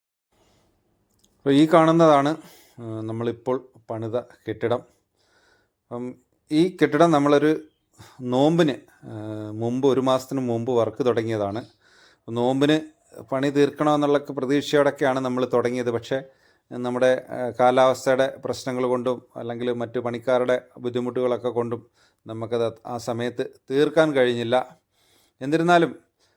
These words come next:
നമ്മളിപ്പോൾ അതിൻ്റെ വർക്കുകൾ മുഴുവനും തീർത്തിരിക്കുകയാണ്. അപ്പം അതിൻ്റെ ഫ്രണ്ടിൽ നമ്മൾ മാതൃജ്യോതി എന്ന് നമ്മൾ എഴുതിയിട്ടുണ്ട്. ആം, നമ്മുടെ മാതൃജ്യോതി ചാരിറ്റബിൾ ട്രസ്റ്റിൻ്റെ ഒരു, ഏഹ്,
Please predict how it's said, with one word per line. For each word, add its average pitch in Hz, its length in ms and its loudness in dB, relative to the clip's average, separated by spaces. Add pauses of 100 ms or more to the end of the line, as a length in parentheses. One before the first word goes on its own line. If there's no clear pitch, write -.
(120)
നമ്മളിപ്പോൾ 127 560 0
അതിൻ്റെ 139 340 0
വർക്കുകൾ 127 720 -2
മുഴുവനും 123 560 -2 (120)
തീർത്തിരിക്കുകയാണ്. 113 840 -4 (460)
അപ്പം 113 260 -20 (640)
അതിൻ്റെ 107 260 -6
ഫ്രണ്ടിൽ 113 380 0
നമ്മൾ 113 260 0 (200)
മാതൃജ്യോതി 110 640 0
എന്ന് 113 180 0 (180)
നമ്മൾ 104 300 -6
എഴുതിയിട്ടുണ്ട്. 113 640 -2 (720)
ആം, 104 440 -8 (340)
നമ്മുടെ 107 280 0 (720)
മാതൃജ്യോതി 107 580 -4
ചാരിറ്റബിൾ 110 560 0
ട്രസ്റ്റിൻ്റെ 110 480 -2 (600)
ഒരു, 107 180 -2 (280)
ഏഹ്, - 80 -12